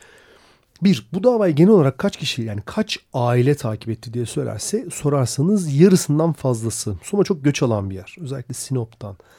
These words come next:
Çorum'dan, Türkiye'nin dört bir yanından çok fazla göç alan bir yer. E, ve bu göç, e, yani göçle gelen insanların önemli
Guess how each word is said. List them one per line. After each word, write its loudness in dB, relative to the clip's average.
Çorum'dan, -4
Türkiye'nin -2
dört 2
bir -2
yanından -4
çok -8
fazla -12
göç -6
alan -2
bir -2
yer. -2
E, -6
ve -2
bu -8
göç, 2
e, -6
yani -8
göçle 6
gelen 6
insanların -2
önemli 0